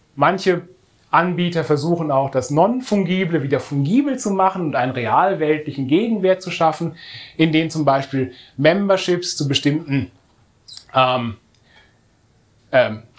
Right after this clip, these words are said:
Zugänge zu bestimmten, ähm, realweltlichen Inhalten verkauft wird. Zum Beispiel der Michelin Explorer Club in dem Fall bietet an, man kann sich zwar ein N F T kaufen als Eintrittskarte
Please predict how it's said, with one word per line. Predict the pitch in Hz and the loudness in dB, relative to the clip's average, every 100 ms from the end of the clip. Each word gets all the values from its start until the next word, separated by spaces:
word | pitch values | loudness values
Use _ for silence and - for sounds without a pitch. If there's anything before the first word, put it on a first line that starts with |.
| - _ _ - | -20 _ _ -2
Zugänge | 202 190 175 170 | 2 4 2 0
zu | 151 | -4
bestimmten, | 139 - 151 147 135 131 | -2 0 0 0 -4 0
ähm, | 123 120 123 | 2 2 0
realweltlichen | 123 113 131 160 135 131 117 147 | 0 2 4 2 0 -4 -6 -4
Inhalten | 196 175 123 123 107 107 | 0 2 2 -2 -4 -8
verkauft | - - 90 95 - | -10 -8 -8 -8 -12
wird. | - | -12
Zum | 120 | -2
Beispiel | 113 - 135 | -2 0 0
der | 123 120 - - - | 0 -2 -8 -20 -2
Michelin | 151 147 151 151 | 2 2 2 0
Explorer | 160 127 - 226 208 208 | -2 -6 0 4 4 2
Club | 196 185 | 0 -2
in | 165 143 | -2 0
dem | 147 151 | 0 0
Fall | 147 135 139 - - _ _ _ | 2 2 0 -6 -18 _ _ _
bietet | 175 165 147 | 0 0 2
an, | 143 139 131 | 2 0 -2
man | 123 | -2
kann | 147 151 | 0 0
sich | 139 | -2
zwar | - 131 | 0 0
ein | 127 | 0
N | 120 | -4
F | 120 - | -4 0
T | 208 240 | 0 0
kaufen | 190 185 185 151 | 0 0 0 -2
als | 120 - | -4 -4
Eintrittskarte | - 170 254 254 220 - 180 170 170 175 170 | -2 0 0 -2 -4 -2 0 2 2 0 -6